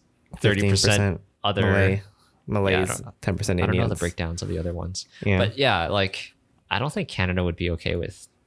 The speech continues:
Speaker 1: any of that.
Speaker 2: No, enforcing where people live by their race, that's, like,
Speaker 1: Insane.
Speaker 2: that go against the charter.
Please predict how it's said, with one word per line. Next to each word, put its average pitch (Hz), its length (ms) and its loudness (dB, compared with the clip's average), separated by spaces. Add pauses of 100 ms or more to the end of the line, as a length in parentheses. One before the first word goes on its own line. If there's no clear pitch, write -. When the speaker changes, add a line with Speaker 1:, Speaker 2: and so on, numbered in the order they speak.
Speaker 1:
any 101 180 -10
of - 120 -16
that. - 340 -14
Speaker 2:
No, 123 300 0
enforcing 127 540 0
where 120 160 2
people 110 340 -2
live 98 260 2
by 107 160 0
their 98 160 2
race, 90 500 0
that's, 107 320 0
like, 90 380 0 (800)
Speaker 1:
Insane. 117 300 -2
Speaker 2:
that 110 60 -4
go 117 160 2
against 110 340 0
the 98 100 4
charter. 104 600 0